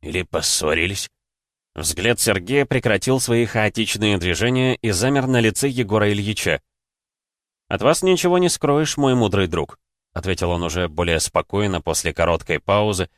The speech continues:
видимо, понимая, что его нервозность заметна издалека. «Расстались мы, Егор Ильич, расстались». Егор Ильич, понимающе кивнул. Он переживал за напарника.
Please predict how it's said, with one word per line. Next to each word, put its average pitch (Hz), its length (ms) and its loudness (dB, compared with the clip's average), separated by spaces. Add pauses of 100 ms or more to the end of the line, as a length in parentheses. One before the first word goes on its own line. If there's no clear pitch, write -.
(260)
видимо, 131 440 2
понимая, 123 400 2
что 123 220 -2
его 113 200 2
нервозность 107 680 0
заметна 90 500 -2
издалека. 82 500 -2 (640)
«Расстались 123 680 2
мы, 101 140 2
Егор 92 320 0
Ильич, 92 460 -2
расстались». 82 720 -2 (1080)
Егор 113 320 2
Ильич, 147 320 2
понимающе 123 500 2
кивнул. 101 480 -2 (380)
Он 92 160 0
переживал 92 560 2
за 90 140 0
напарника. 82 640 -2